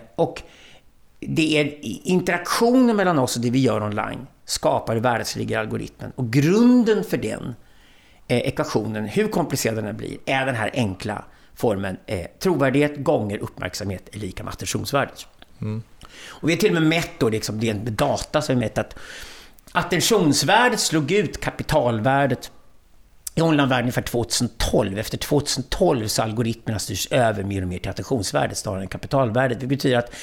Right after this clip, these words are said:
Speaker 1: pengarna jagar idag attentionen istället för att attentionen jagar pengarna.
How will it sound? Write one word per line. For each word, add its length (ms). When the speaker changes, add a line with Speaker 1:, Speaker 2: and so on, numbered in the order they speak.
Speaker 1:
pengarna 480
jagar 340
idag 180
attentionen 640
istället 220
för 80
att 60
attentionen 480
jagar 220
pengarna. 360